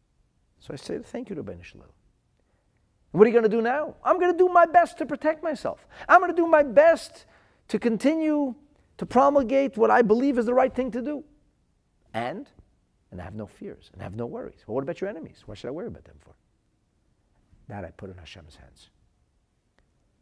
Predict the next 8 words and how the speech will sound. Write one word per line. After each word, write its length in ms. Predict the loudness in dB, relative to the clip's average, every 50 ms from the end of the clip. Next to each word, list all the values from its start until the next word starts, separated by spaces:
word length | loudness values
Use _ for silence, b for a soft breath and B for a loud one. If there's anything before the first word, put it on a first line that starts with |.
| _ _ _ _ _ _ _ _ _ _ _ _ _ _ _ _ _ _ _ _ _ _ _ _ _ _ _ _ _ _ _ _ _ _ _ _ _ _ _ _ _ _ _ _ _ _ _ _ _ _ _
The 100 | -8 -8
words 380 | -6 -6 -6 -8 -8 -10 -8 -8
of 100 | -8 -8
Rabbeinu 280 | -8 -10 -10 -10 -12
Bechaya 480 | -12 -14 -16 -14 -14 -14 -14 -14 -16 -18
are 40 | -20
so 340 | -20 -20 -18 -10 -10 -10 -10
precise. 640 | -10 -14 -18 -18 -14 -14 -14 -14 -14 -18 -20 -20